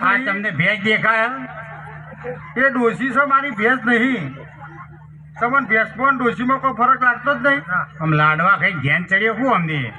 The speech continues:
Speaker 1: આ શીરો ખાઈ ગયા?
Speaker 2: શીરો.
Speaker 3: આ, આ શીરો ખાધો ને એટલે મેણો ચડ્યો.
Speaker 1: એવું હો? ત્યાં આ લોટો લઈને હવારના પોરમાં આ બપો-, ખરા બપોરે તો ગયા તા.
Speaker 3: લો ખવારે જાય, અમે બપોરે જઈએ.
Speaker 1: ચોકડીઓ, બાવળીઓ?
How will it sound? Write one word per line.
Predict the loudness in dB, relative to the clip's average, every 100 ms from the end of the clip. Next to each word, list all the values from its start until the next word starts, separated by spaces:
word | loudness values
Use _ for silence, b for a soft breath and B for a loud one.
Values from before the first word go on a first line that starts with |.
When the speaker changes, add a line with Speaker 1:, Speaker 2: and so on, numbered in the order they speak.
| -6
Speaker 1:
આ |
શીરો | -2 2 2
ખાઈ | 2 0
ગયા? | 0 0 -2 -4 0
Speaker 2:
શીરો. | 2 2 0 -4 -10 -2
Speaker 3:
આ, | 0
આ |
શીરો | 0 -2 0 2 2
ખાધો | 2 0 2 0
ને | 0
એટલે | 0 2
મેણો | 2 4 2 0
ચડ્યો. | -2 -4 -4 -8 -6 0
Speaker 1:
એવું | 0 0 -2
હો? | -4 -12 -16 -16 -18 -20 -20 -20 -20 -20 -16 -6
ત્યાં | -4 -4 -2
આ | 0
લોટો | 2 2 2
લઈને | 2 2
હવારના | 2 0 -2 -2
પોરમાં | 0 0 2 2
આ |
બપો-, | 0 -2 -2
ખરા | 2 2
બપોરે | 2 0 2 2
તો | 2
ગયા | 2 2
તા. | 2 0 -2 -10 -16 -16 -20 -20 -20 -20 -18 -4
Speaker 3:
લો | -2 0
ખવારે | 4 6 6 4 2 2
જાય, | 2 2
અમે | 2 2
બપોરે | 4 4 2 2 0
જઈએ. | -2 -6 -6 -10 -16 -16 -12 0
Speaker 1:
ચોકડીઓ, | 2 4 2 0 2
બાવળીઓ? | 2 2 2 -2